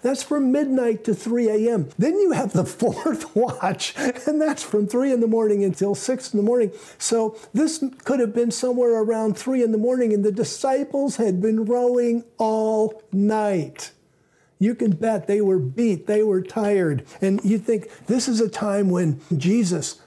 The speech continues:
as serious as he is, would walk down on the lake and go right to the boat and bail them out of the problem. <laughs> No, it says,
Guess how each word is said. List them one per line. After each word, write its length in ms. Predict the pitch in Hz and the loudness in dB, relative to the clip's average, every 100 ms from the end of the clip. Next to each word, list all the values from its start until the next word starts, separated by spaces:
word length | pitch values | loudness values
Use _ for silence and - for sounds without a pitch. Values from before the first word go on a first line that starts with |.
| - | -2
as 160 | 156 | 0
serious 720 | - - 175 190 190 175 151 147 | 0 -2 -2 0 2 2 0 -2
as 200 | 143 - | 0 2
he 160 | 156 | 2
is, 380 | 165 143 131 - - - - - - | 2 0 -4 -10 -18 -20 -20 -10 0
would 280 | 180 175 - - | 2 2 -4 -6
walk 400 | 165 226 247 - | -2 0 -2 -2
down 300 | 247 233 226 | -2 0 2
on 140 | 220 196 | 2 2
the 60 | |
lake 320 | 208 220 220 | 2 2 0
and 140 | 190 170 | 0 0
go 160 | 185 | 0
right 300 | 175 233 247 | 2 0 0
to 100 | 214 | 0
the 100 | 196 | -2
boat 360 | 175 208 208 202 | 0 0 0 0
and 200 | 135 - | -4 -2
bail 280 | 202 240 233 | 0 0 2
them 180 | 220 208 | 2 0
out 180 | 208 | 0
of 100 | 190 | 0
the 100 | 170 | -2
problem. 560 | 135 196 190 175 147 123 - _ _ _ _ _ _ | -2 0 0 0 -2 -6 -14 _ _ _ _ _ _
<laughs> 120 | 277 - - 226 - | -2 0 0 -2 0
No, 160 | 214 226 - 220 | -2 -4 -2 -2
it 160 | 214 | -2
says, 260 | 226 214 | 0 -2